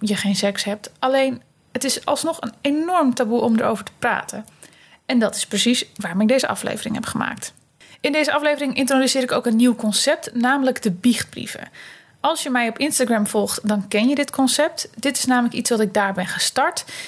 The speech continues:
En het houdt in dat ik elke week een thema zet over een onbekend onderwerp. Dat is, kan van alles zijn. Er is al de dood voorbij gekomen of, ehm,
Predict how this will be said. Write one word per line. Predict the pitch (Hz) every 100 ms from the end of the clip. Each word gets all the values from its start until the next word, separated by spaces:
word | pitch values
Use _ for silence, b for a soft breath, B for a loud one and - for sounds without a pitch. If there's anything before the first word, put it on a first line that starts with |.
| B B -
En | 247 247 233 -
het | 226 220
houdt | - 240 247
in | 262 277
dat | 254 220
ik | 233 220 -
elke | - 277 277
week | 247 240 240
een | 208 196
thema | 247 302 302 262
zet | 240 240 240
over | - 208
een | 208
onbekend | 254 233 220 202 196
onderwerp. | - 269 247 240 240 240
Dat | 220 220 -
is, | 214
kan | - 214
van | - 202
alles | - 269 254
zijn. | 247 220 220
Er | 208 202
is | 202
al | - - 247
de | 226
dood | 208 262 262
voorbij | - 226 220 214
gekomen | - 208 196 196 196 196
of, | 104 98 - B B B B B B B -
ehm, | 208 196 202